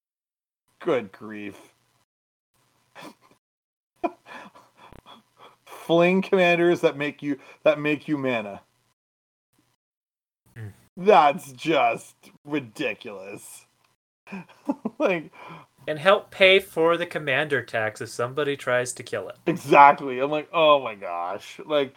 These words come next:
Speaker 1: now, I'm glad it's not an activated ability. I'm glad it's like you hit your end step, and so they can remove it prior to your end step, and you don't get the trigger. However,
Speaker 2: Mm.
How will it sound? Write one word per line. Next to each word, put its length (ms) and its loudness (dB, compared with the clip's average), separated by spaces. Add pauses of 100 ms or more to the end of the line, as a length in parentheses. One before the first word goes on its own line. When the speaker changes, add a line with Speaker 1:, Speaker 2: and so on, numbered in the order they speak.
(360)
Speaker 1:
now, 340 8
I'm 200 8
glad 440 8
it's 160 -6
not 260 2
an 140 -6
activated 540 -4
ability. 440 -10
I'm 140 -10
glad 420 4
it's 220 -8
like 220 -6
you 160 -12
hit 200 -4
your 120 -4
end 160 -4
step, 340 -2
and 380 -8 (400)
so 80 0
they 100 4
can 180 0
remove 460 0
it 160 -4
prior 480 2
to 140 -6
your 200 -4
end 140 -6
step, 340 -10
and 120 -16
you 80 -10
don't 180 -4
get 80 -14
the 80 -20
trigger. 400 -10 (960)
However, 580 6
Speaker 2:
Mm. 40 -20